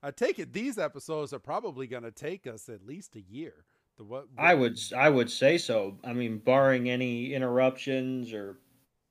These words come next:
Speaker 2: you know, catastrophe.
Speaker 1: Yeah. So, but that being said again, thank you all. Thank you all for sticking with us. We appreciate you.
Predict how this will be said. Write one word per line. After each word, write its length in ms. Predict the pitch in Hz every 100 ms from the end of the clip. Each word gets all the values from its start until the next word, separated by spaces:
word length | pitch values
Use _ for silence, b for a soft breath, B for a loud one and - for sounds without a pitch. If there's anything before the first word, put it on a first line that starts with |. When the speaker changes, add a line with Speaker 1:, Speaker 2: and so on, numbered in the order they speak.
| _ _ _ _ _
Speaker 2:
you 120 | 143
know, 300 | 127 107 107 -
catastrophe. 920 | 120 123 135 160 - 95 98 78 - _ _
Speaker 1:
Yeah. 200 | 151 143 71 71 _ _ _ _ _ _ _ _ _ _ _ _ _ _ _ _ _ _ -
So, 100 | 101 82 _ 95 _ _ _ _ _ _ _ _
but 480 | 220 247 160 185 - _ _ _ _ 123
that 360 | 175 190 185
being 320 | 190 185 185
said 300 | 160 175 170
again, 600 | 165 143 139 117 117 117 110 _ _ _ _ _ _ _
thank 300 | - 220 226
you 220 | 196 202 165
all. 460 | 127 127 127 123 _ _ _ _
Thank 260 | 170 175
you 120 | 180 156
all 160 | 151
for 140 | - 151
sticking 460 | - 143 131 123
with 200 | 120 117
us. 380 | 120 117 113 - _ _ _ _ _ _ _
We 140 | 131 143
appreciate 840 | 139 175 190 180 175 165 160 147 -
you. 320 | 156 151